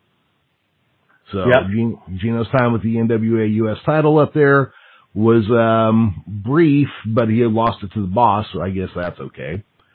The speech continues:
Speaker 1: But I believe
Speaker 2: Yeah.
Speaker 1: that was one of his, I believe that was his earliest title held, I believe.
Speaker 2: Yeah,
Speaker 1: Um,
Speaker 2: and that's when he was breaking in and also working as a babyface.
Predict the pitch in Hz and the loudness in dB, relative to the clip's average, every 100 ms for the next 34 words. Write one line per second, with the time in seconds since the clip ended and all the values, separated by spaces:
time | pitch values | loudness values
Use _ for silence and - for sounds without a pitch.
0 | _ - 98 98 - 90 110 113 117 117 | _ -10 -6 -6 -8 -8 -4 -4 -2 -2
1 | 104 92 92 123 139 202 143 135 101 120 | -4 -6 -8 -2 2 2 2 0 0 -2
2 | 120 107 113 107 80 110 139 185 127 160 | -2 0 0 -2 -4 -2 4 6 6 6
3 | 196 - 110 73 127 190 131 90 - 78 | 6 4 0 -2 -2 0 0 -2 -10 -12
4 | 52 - - 58 62 76 67 85 127 104 | -12 -16 -16 -14 -14 -16 -16 -10 -8 -8
5 | 71 85 - _ _ _ _ _ _ _ | -10 -20 -20 _ _ _ _ _ _ _
6 | _ - 160 156 127 143 156 156 185 160 | _ -2 4 6 8 6 4 6 8 10
7 | 131 143 156 151 160 151 151 151 143 143 | 8 8 8 8 6 8 8 6 6 4
8 | 143 - 139 127 147 147 135 123 120 - | 4 6 6 8 8 6 4 2 2 6
9 | 151 143 120 117 120 107 | 8 8 6 2 0 -2